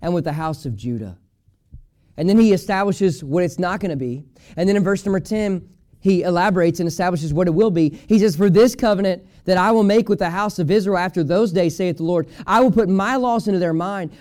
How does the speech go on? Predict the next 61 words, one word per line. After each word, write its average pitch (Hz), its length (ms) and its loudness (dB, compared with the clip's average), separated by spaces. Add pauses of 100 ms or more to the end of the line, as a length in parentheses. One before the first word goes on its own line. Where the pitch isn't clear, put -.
(340)
and 196 220 2
write 220 300 0
them 226 180 0
in 196 160 0
their 180 140 0
hearts, 190 400 -4
and 190 180 -2
I 214 240 -6
will 262 160 2
be 220 260 4
to 208 120 0
them 190 300 0
a 190 120 0
God, 190 400 -6
and 180 220 -2
they 208 160 0
shall 240 240 -8
be 190 180 -4
to 175 140 -10
me 131 300 -6
a 110 120 -16
people." 98 460 -20 (2500)
I 220 80 0
find 262 240 2
it 233 60 6
interesting 196 340 2
that 190 140 2
when 196 80 4
we 202 80 4
think 240 180 0
about 247 160 4
these 196 160 4
old 202 180 2
prophets, - 640 -6 (580)
we 151 80 -6
think 196 140 2
about 175 160 2
Isaiah, 165 480 0
we 160 100 0
think 170 140 -2
about 156 160 -2
Ezekiel, 143 400 -2
we 147 60 -2
think 165 120 -2
about 139 180 -2
Zechariah, 143 380 -4
we 143 60 -2
think 175 140 -2
about 156 160 -2
all 208 260 2
the 170 140 4
Daniel, 196 360 -2
all 202 280 2
of 165 80 0
these 165 160 0
different 185 260 -4
Old 170 140 -4
Pro-, 165 200 -8
Old 170 140 -4
Testament 135 260 -8
prophets, 160 380 -8